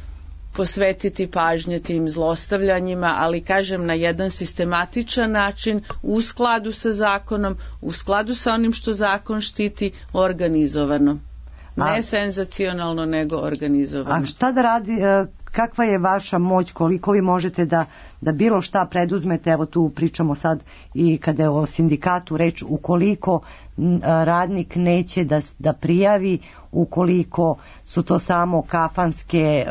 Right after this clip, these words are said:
Speaker 2: priče ili u okviru porodice, neće da se predstavi. Nama se javio jedan radnik, e, Jure, aktualni, sadašnji radnik, e, pre emisije, on nije hteo da kažemo njegovo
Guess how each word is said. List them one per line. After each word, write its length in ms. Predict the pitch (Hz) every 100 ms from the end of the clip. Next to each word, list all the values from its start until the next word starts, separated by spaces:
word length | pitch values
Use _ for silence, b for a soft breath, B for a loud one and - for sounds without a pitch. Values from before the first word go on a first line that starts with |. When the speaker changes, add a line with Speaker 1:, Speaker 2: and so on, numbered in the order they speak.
| 139
Speaker 2:
priče 380 | - 185 180 180
ili 140 | 160
u 120 | 165 156
okviru 420 | 156 - 170 147
porodice, 760 | - 170 190 196 196 180 - - B B B
neće 380 | 170 180 180 175
da 120 | 160
se 140 | -
predstavi. 480 | 139 160 143 196 175
Nama 240 | 160 165
se 180 | 165 180
javio 440 | 170 165 208 165 131 B B B
jedan 360 | 156 156 160
radnik, 540 | 170 160 151 165 - -
e, 40 | 170 156 151 151
Jure, 440 | 156 170 160 151
aktualni, 520 | 143 147 143 - 143 131 -
sadašnji 540 | - 165 147 135 - 131
radnik, 440 | 135 131 135 - B B B B
e, 40 | - 139 135 135 -
pre 300 | 165 170 147 -
emisije, 640 | 135 147 170 - 196 170 -
on 180 | 160
nije 220 | 165 175 156
hteo 280 | - 151
da 100 | 131
kažemo 460 | 143 143 135 131 139
njegovo 580 | 139 127 117 127 127